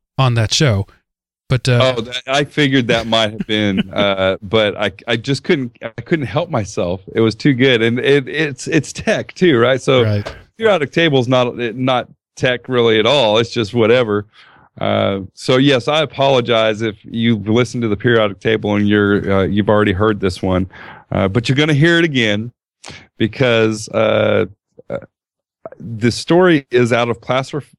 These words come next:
Speaker 2: Placer County, California, where, uh, apparently two teens, although it sounds like just one of them actually did the drugging, but two teens drugged their parents so they could get <laughs> online.
Speaker 1: Yeah.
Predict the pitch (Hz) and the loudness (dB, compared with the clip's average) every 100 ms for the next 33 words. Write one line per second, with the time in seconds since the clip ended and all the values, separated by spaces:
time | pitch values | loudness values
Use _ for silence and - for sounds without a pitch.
0 | _ _ - 135 147 165 143 - 127 127 | _ _ -4 -2 -2 -6 -8 -6 -2 0
1 | 117 - 117 104 92 135 127 98 98 - | -2 -2 -2 -2 0 0 0 0 -4 -8
2 | - - - - 104 110 113 110 107 107 | -20 -20 -20 -8 0 4 4 4 4 2
3 | 104 101 104 104 92 - 147 147 120 120 | 2 0 0 -2 -4 -2 0 0 0 2
4 | 107 - - 143 143 139 - 147 143 110 | 0 -4 0 4 4 2 0 2 4 4
5 | 110 113 107 110 107 - 131 117 110 110 | 4 2 2 2 2 0 0 0 -4 -6
6 | 92 113 113 104 104 101 104 95 107 101 | -2 0 2 0 -2 -2 -6 -2 -2 0
7 | 101 98 95 104 101 98 98 92 - 127 | 0 0 2 0 0 -4 -6 -6 -6 -4
8 | 127 127 107 92 120 135 147 143 - - | 0 2 0 0 0 0 0 -4 -4 -2
9 | 143 131 110 - - - - _ - - | 2 2 0 -10 -20 -20 -20 _ -20 -6
10 | 139 127 135 - 139 120 127 120 135 - | -2 2 0 -2 -8 -2 -2 0 -4 -4
11 | - 131 - - - - - 101 _ _ | -6 -6 -6 -4 -6 -6 -14 -16 _ _
12 | _ _ _ _ - _ - 175 151 117 | _ _ _ _ -20 _ -4 0 0 -2